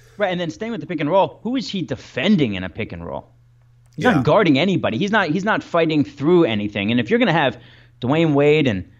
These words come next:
Speaker 1: Derrick Rose out there on the floor together, I think it's gonna be fascinating trying to figure out and, and watching Ty Lue try to figure out what works best for this team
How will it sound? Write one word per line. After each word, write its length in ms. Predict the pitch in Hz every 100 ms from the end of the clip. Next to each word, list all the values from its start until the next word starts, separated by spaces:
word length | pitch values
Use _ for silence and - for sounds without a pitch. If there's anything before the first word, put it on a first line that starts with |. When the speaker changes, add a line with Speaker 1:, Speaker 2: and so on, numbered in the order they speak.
| _ _ _ _
Speaker 1:
Derrick 320 | - 156 160
Rose 260 | 120 143 147
out 220 | 147 151
there 80 | 165
on 80 | 143
the 60 |
floor 240 | 120 143 139
together, 360 | 117 131 143
I 80 | 151
think 140 | 202 214
it's 80 | -
gonna 120 | 135
be 80 | 120
fascinating 440 | 127 139 135 110
trying 220 | - 123
to 80 | 117
figure 340 | - 131 110
out 300 | 110 117 113 - _ _ _ -
and, 240 | 123 135 127
and 320 | 123 117 120 -
watching 400 | 131 123 135 113
Ty 300 | - 123 113
Lue 280 | 107 151
try 220 | 156 131 110
to 80 |
figure 340 | 104 123 104 101
out 380 | 98 101 - _ _ _ _ _
what 320 | 110 117 147 123
works 320 | 135 127 -
best 400 | - 131 127 -
for 100 | 113
this 240 | 113 110
team 360 | - 139 -